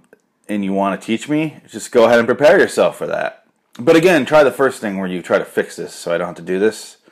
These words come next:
That'd be great. But, um, that'd be, yeah, that's, uh, that's all I have to say about that, I guess. So, you know, one of those scenarios should play out, right? The resistance.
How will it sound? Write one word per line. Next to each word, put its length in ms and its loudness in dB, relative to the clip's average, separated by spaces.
That'd 160 -8
be 80 -8
great. 460 -4
But, 200 -10
um, 320 -12
that'd 180 -14
be, 80 -20
yeah, 160 -10
that's, 320 -14
uh, 140 -14
that's 240 -20
all 140 -8
I 80 -12
have 100 -16
to 60 -20
say 180 -14
about 200 -12
that, 120 -10
I 60 -6
guess. 320 -14
So, 200 4
you 100 6
know, 220 0
one 200 0
of 80 0
those 520 -4
scenarios 640 -8
should 160 -14
play 160 0
out, 120 -4
right? 380 -4
The 120 -14
resistance. 680 -18